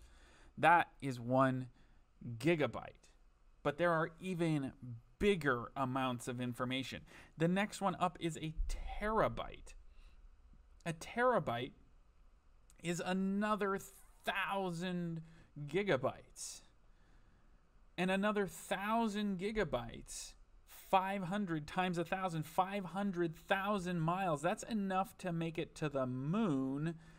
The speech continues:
and back again with Post-it notes stacked one on top of each other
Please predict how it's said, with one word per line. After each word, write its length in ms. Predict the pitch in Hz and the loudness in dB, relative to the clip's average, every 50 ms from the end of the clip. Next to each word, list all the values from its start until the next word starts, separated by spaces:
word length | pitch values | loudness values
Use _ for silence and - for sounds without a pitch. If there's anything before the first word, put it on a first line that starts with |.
| - - - - - | -20 -20 -14 -6 -2
and 440 | 160 160 147 143 135 135 127 127 123 | 0 0 2 0 0 -4 -4 2 6
back 340 | 170 196 233 277 285 - - | 6 6 6 4 0 -2 -4
again 600 | 143 127 117 110 117 110 110 110 117 120 - - 143 143 | -6 -6 -6 -6 -6 -4 -4 -6 -6 -6 -6 -6 -6 -4
with 300 | 131 139 151 147 - - | -2 -2 -2 -2 -4 -6
Post-it 440 | - - 214 208 - - - - - | -4 -2 -2 -2 -4 -8 -14 -16 -12
notes 460 | - 123 117 104 - - - - - - - - - | -10 -8 -8 -10 -10 -12 -14 -16 -16 -18 -20 -20 -16
stacked 720 | - - - - - 160 131 - 82 - - - - - - - - - - | -12 -12 -4 0 0 0 0 0 -4 -12 -18 -20 -20 -20 -20 -20 -20 -16 -10
one 440 | - 131 127 123 113 110 110 110 117 - - - - - _ - - - | -6 -4 -2 -2 -4 -4 -6 -10 -12 -16 -20 -20 -20 -20 _ -20 -18 -14
on 140 | 123 123 120 | -12 -12 -10
top 300 | - 156 180 185 165 156 | -2 2 2 2 2 0
of 120 | 127 117 | -4 -8
each 220 | 120 113 - - 127 | -10 -10 -8 -8 -8
other 280 | 117 110 110 110 117 | -8 -8 -10 -12 -14